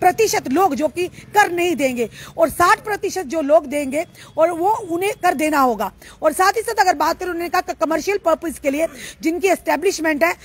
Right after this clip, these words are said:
उन्हें जो, उन्हीं वही establishment अगर उनकी बार होती हैं तो वो सालाना लाखों रुपए का कर देते हैं। और उन्होंने ये भी कहा कि जम्मू कश्मीर की अगर बात करें तो छह सौ से लेकर हजार रुपया तक का सालाना कर देने में क्या आपत्ति है, यानी तीन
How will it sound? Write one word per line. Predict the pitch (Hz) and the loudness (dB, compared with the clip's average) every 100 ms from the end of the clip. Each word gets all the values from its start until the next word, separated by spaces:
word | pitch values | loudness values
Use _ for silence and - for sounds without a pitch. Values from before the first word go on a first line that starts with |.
| - - | -20 -8
उन्हें | 392 453 | -2 -2
जो, | 302 | 0
उन्हीं | 381 427 466 | 0 0 0
वही | 254 269 415 415 466 | -2 0 0 0 -2
establishment | 339 - 339 320 349 359 | -2 0 -2 -2 -4 -4
अगर | 359 339 | -2 -2
उनकी | 330 330 320 - - 185 | -4 -4 -4 -6 -16 0
बार | 185 339 381 | 4 4 4
होती | 339 359 | 0 -2
हैं | 320 370 - - - | -2 -4 -6 -16 -4
तो | |
वो | 330 311 | 2 2
सालाना | 320 302 339 392 392 - - | 2 0 0 -2 -4 -10 -10
लाखों | 233 302 339 403 | 0 0 2 0
रुपए | 349 311 | -2 -4
का | 285 294 | -4 -4
कर | 294 | -2
देते | 240 240 233 | 0 -2 -2
हैं। | 214 208 - - - | -8 -8 -16 -14 -2
और | 320 | 0
उन्होंने | 359 415 | 0 -2
ये | 403 359 | 0 0
भी | 415 | 0
कहा | 392 302 320 | 2 0 0
कि | 349 | -2
जम्मू | 247 339 | -4 -4
कश्मीर | 370 349 294 330 | -4 -6 -6 -4
की | 311 | -2
अगर | 294 247 | -2 0
बात | 277 294 | -2 -2
करें | 302 339 - - - | -2 -2 -6 -16 -12
तो | 330 | -6
छह | - 359 | 0 0
सौ | 392 - - 466 370 | 0 -6 -8 -8 -2
से | 403 | 2
लेकर | 311 285 330 330 - - - | 4 4 0 -4 -8 -10 -2
हजार | 285 320 403 | 2 4 4
रुपया | 415 339 | 2 -2
तक | 320 302 | -2 -4
का | 330 | -6
सालाना | 302 285 269 302 285 202 - - | -4 -2 0 0 -2 -6 -16 -8
कर | 453 403 | -4 -2
देने | 330 339 349 | 0 0 0
में | 349 | 0
क्या | 349 | 2
आपत्ति | 302 - 262 269 | 2 0 -10 -6
है, | 226 196 - - | -4 -6 -10 -8
यानी | 285 359 427 | -2 -2 0
तीन | - 415 | 2 2